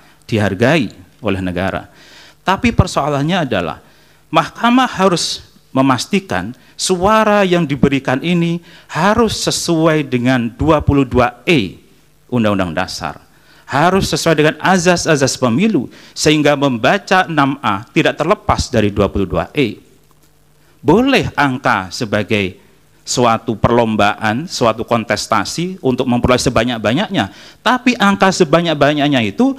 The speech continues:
harus diperoleh dari prinsip-prinsip yang mengalir dari pasal dua puluh dua E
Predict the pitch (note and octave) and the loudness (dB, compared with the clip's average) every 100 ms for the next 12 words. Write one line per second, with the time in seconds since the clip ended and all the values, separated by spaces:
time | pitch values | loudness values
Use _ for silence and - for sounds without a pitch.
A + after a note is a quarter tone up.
0 | - - E3+ F3 F#3 A3+ G3 - - _ | -10 -4 0 2 4 2 0 -4 -16 _
1 | _ _ A#2 - C3 D#3 D#3 C#3+ C3+ - | _ _ -6 0 2 4 2 0 -2 -12
2 | _ _ - A#2 A#2+ A#2+ A#2+ A#2+ - A3+ | _ _ -6 0 2 4 2 0 0 2
3 | G3+ - G3 - - E3 D3 C#3+ - - | 2 0 -2 -2 2 2 2 0 -2 -8
4 | - - A#2 G2+ G2 F#2 A#2 C#3 B2+ A#2 | -20 -4 -2 -2 -2 0 2 4 2 0
5 | A#2 A2 G#2+ G#2 G#2+ A2 G#2 A2 G2+ G#2 | 0 0 0 -2 -2 -2 0 0 0 2
6 | G2 - G2 F#2+ F2+ - C#3 C#3 | 2 2 0 2 0 2 2 2